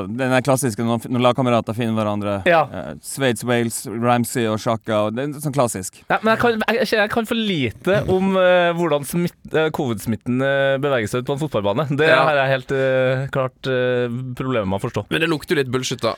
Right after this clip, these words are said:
Speaker 3: at, eh, man isolerer da de to spillerne, eh, Chilwell og Mount, fordi man, man har jo videobevis at de har koset med han. Men
Speaker 2: Ja.
Speaker 3: liksom, de har ikke, hvis man hadde gått gjennom kampen og sett på noen corner og sånn, så tror jeg det er en del andre spillere <laughs> som egentlig også måtte i isolasjon. Men, men kongen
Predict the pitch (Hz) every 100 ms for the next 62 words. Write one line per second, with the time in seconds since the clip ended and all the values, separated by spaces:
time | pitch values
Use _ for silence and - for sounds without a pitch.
0 | 117 - 127 117 117 117 117 113 - 117
1 | 113 113 107 107 - 117 - 98 101 104
2 | 107 107 107 104 104 104 - 107 - 110
3 | 104 104 117 147 139 120 113 117 92 113
4 | 113 120 117 117 123 104 110 135 139 120
5 | 107 101 - 101 107 110 104 104 131 135
6 | 120 95 120 123 117 127 113 104 120 131
7 | 120 120 113 110 110 120 110 110 104 113
8 | 117 - 107 - 110 120 135 135 123 110
9 | 123 - 135 143 131 131 127 139 143 135
10 | - 151 131 143 147 - - - 294 302
11 | 254 202 - 123 123 120 117 120 110 -
12 | 117 113 - 131 143 135 196 180 175 -
13 | 165 185 - 170 160 190